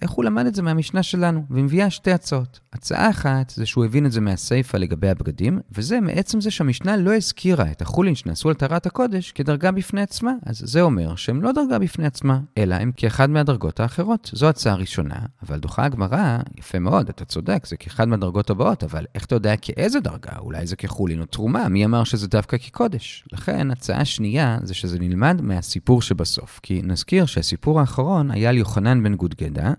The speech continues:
שהיה מקפיד על דרגת קודש, ואמרנו שיחסית למי שמקפיד עוד יותר,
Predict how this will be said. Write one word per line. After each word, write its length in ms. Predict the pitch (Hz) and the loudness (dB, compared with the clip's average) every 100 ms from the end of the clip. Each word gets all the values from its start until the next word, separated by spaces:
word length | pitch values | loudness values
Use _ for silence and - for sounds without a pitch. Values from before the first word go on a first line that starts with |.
| - | -4
שהיה 260 | - 110 | 0 2
מקפיד 480 | 127 107 - 135 117 | 2 2 0 2 2
על 80 | 95 | 2
דרגת 400 | 87 85 104 - | 0 0 -2 -2
קודש, 540 | - 69 90 143 - - | -8 -4 -2 -2 -6 -8
ואמרנו 360 | 73 101 143 | -2 0 0
שיחסית 640 | - 78 76 - - 170 | 0 -4 -4 -6 -4 -2
למי 180 | 85 104 | 0 -2
שמקפיד 520 | 127 127 90 - 131 127 | 0 -2 -4 0 -2 0
עוד 260 | 107 151 | 0 0
יותר, 220 | 160 - | 0 -4